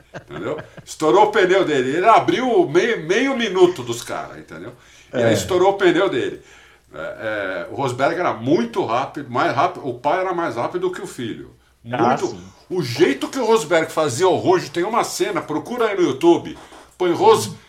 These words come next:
Speaker 2: põe Keck Rosberg ou Rouge.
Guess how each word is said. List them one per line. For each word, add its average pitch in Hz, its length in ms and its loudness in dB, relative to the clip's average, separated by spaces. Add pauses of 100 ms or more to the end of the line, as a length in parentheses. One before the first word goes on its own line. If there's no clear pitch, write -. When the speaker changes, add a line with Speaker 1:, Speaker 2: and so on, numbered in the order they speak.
(120)
Speaker 2:
põe 180 180 2
Keck 220 320 -2
Rosberg 175 720 -2 (140)
ou 180 200 6
Rouge. 143 540 6